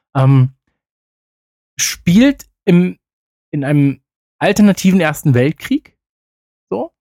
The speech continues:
das muss man auch dazu sagen. Also es ist nicht der erste Erste Weltkrieg, sondern es ist ein alternativer Erster Weltkrieg. Und, äh, mein Lieblingskommentar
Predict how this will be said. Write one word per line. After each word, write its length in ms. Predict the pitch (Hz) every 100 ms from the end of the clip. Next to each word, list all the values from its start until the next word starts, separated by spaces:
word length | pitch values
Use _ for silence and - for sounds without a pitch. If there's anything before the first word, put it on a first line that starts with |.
| _
das 80 | 135
muss 140 | 127
man 100 | 131
auch 140 | 139
dazu 260 | 185 175 196
sagen. 220 | 185 185
Also 160 | 156 120
es 60 |
ist 60 | -
nicht 160 | 147 -
der 120 | -
erste 260 | 147 -
Erste 300 | - 165 -
Weltkrieg, 260 | 156 160 139
sondern 180 | 127 117
es 80 | -
ist 60 |
ein 60 | -
alternativer 520 | 117 107 - 139 160
Erster 280 | 156 - 147
Weltkrieg. 400 | 156 - _ 208 _ _ _ _ _ _
Und, 260 | 131 135 135
äh, 80 | 123
mein 220 | 131 175
Lieblingskommentar 960 | 190 180 170 - 170 156 147 156 156